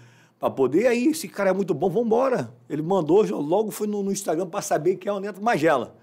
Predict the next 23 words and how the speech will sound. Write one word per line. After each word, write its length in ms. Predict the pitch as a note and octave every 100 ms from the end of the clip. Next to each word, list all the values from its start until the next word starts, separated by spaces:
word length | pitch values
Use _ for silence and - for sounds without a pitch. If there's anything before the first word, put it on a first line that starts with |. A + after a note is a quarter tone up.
| _ - -
né? 160 | B2+ D#3
Então, 380 | - A#3 B3+ - _ _ _
quero 160 | G3
começar 400 | G3 F#3 E3 F#3+
com 80 | F3+
o 40 | D#3
Neto 180 | D#3+ D#3
Magela. 320 | D3+ C3 C3+
Neto 180 | C3 C#3
Magela, 460 | A#2+ D3+ B2+ F#2+ - - _ -
obrigado, 480 | D3 C#3+ C#3 D3 C#3
mano, 260 | C3 B2
por 160 | G#2 B2
ter 220 | A#2 C3+
aceito 320 | B2 C3 B2+
o 20 | A#2
nosso 260 | A#2+ B2+
convite. 880 | A#2+ B2 G2 B2+ C3+ B2 - C3 B2+ _ - _ -
É, 460 | B2 B2+ A#2+ A#2 -
essa 300 | C3+ C3 C3+
casa 400 | - C#3 C#3 A#2+
é 40 | A#2+
sua, 720 | - - C#3+ C#3 C3+ A#2 G2